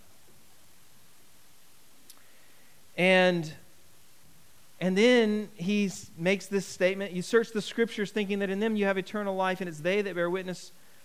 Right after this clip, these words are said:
about me. Yet you refuse to come to me that you may have life. Come to me that you may have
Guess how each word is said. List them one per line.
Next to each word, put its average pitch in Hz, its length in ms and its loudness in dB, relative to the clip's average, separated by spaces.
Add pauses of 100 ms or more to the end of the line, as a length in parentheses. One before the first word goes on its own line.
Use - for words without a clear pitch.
(180)
about 160 460 0 (280)
me. 175 640 -4 (680)
Yet 185 200 2
you 226 200 0
refuse 233 420 -2
to 190 100 2
come 269 640 0
to 254 640 -2 (280)
me 214 680 4 (1500)
that 220 400 8
you 233 360 4
may 196 360 4
have 165 400 0 (120)
life. - 760 -8 (1700)
Come 269 360 4
to 247 220 2
me 220 800 4 (360)
that 190 180 0
you 233 220 2
may 214 260 4
have 175 380 -2